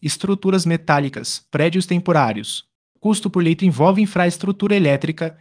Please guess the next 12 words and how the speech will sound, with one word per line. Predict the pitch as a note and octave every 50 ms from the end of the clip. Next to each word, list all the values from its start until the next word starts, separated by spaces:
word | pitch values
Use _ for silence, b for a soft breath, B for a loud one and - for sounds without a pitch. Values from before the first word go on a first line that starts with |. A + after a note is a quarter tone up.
| _ -
rede | D3 C#3 C#3 E3+
de | D3 B2+ C#3+ C#3+
água, | C3 C#3 C#3 D3+ E3+ E3+ - _
higiene, | - E3+ D#3 E3 G3 F3+ D3+ C3+ C3 C#3+ D#3 _ _ -
descarte | C#3 C3+ - - - F3 F#3 F3+ - F3
de | D3+ D3+
resíduos, | C3 D#3+ F3+ D#3 C3 C#3+ C#3 C3+ D3 D3+ - - - _ _ -
mobiliário | F#3 E3 D3+ E3 E3 D#3 D#3+ D#3+ E3
médico | D#3+ D#3 D#3 D#3 F3+ F3+ - E3+ - -
e | E3+ D#3+
T | D#3 - E3 D#3+
I. | D3+ C3 A2 G#2+ -